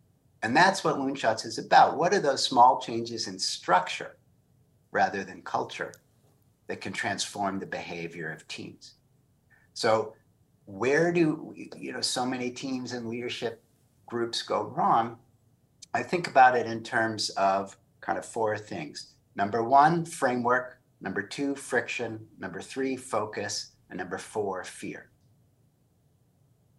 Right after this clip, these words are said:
Framework is when someone has a good idea, where does it go? I actually often, when, when I meet with leadership teams, I do a bunch of interviews in advance and I ask that question. You say, "Well, I, you know, I, uh, I tell my boss," and then what happens?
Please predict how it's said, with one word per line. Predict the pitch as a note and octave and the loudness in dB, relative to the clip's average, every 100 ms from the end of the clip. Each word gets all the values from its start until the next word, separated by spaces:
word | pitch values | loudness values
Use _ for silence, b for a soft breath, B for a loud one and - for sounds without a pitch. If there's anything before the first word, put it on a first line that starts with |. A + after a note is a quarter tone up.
| _ | _
Framework | E3+ G3 D3 A#2+ - | 2 4 4 2 0
is | G2+ G#2 G#2+ - - _ _ _ _ _ _ _ _ _ - | -4 -2 -4 -8 -12 _ _ _ _ _ _ _ _ _ -8
when | B2+ | -4
someone | D3+ F#3 F3+ | -2 0 0
has | D#3+ D3+ | 0 0
a | C3+ | -2
good | C3+ - | -2 -2
idea, | A#2+ C3 C3 F#2+ | -2 -2 -4 -2
where | F#2+ G#2 | -2 -4
does | G#2+ G2+ | -4 -8
it | - | -6
go? | E2 - _ _ _ _ _ _ _ _ _ _ _ _ _ _ _ _ _ _ _ _ _ - | -8 -8 _ _ _ _ _ _ _ _ _ _ _ _ _ _ _ _ _ _ _ _ _ 0
I | A#2 | 4
actually | A#2+ A#2+ A#2 G#2+ | 4 2 0 4
often, | A#2+ A2+ | 4 4
when, | A2+ A#2 | -2 2
when | A#2 | 4
I | G#2+ G2+ G#2+ | 4 2 -4
meet | A2+ A2+ | -6 -4
with | G#2+ | -4
leadership | A2 G#2+ - - | -4 -4 -4 -6
teams, | - G#2+ G2 | -10 -8 -8
I | E3+ | -8
do | G#2+ | -8
a | |
bunch | G#2 G2+ G2 | -6 -6 -6
of | G2+ | -10
interviews | G#2+ G2+ G#2+ G#2+ G#2 | -12 -12 -10 -8 -8
in | G2+ | -8
advance | G2 G2+ F#2+ F#2+ - | -12 -8 -6 -6 -6
and | G2 | -4
I | F2 | -2
ask | F#2 G2 - | 0 0 -2
that | G2+ F#2+ | -6 -6
question. | - E2+ - - G2+ | -4 -6 -6 -10 -14
You | G2+ _ _ - - | -16 _ _ -12 -6
say, | B2 | -2
"Well, | C3+ D3+ | 4 8
I, | A#2 B2+ | 8 6
you | - B2+ | 0 -8
know, | A#2 G2 | -6 -2
I, | G#2 G#2+ G#2+ G#2 | -2 -2 -2 -4
uh, | G#2+ F#2+ | -6 -8
I | F#2 | -8
tell | - G#2+ | -8 -4
my | G2+ | -4
boss," | G2+ A#2 - - | 2 4 4 0
and | A#2 | -4
then | |
what | C3 - | -4 -4
happens? | - - - - | -6 -8 -20 -20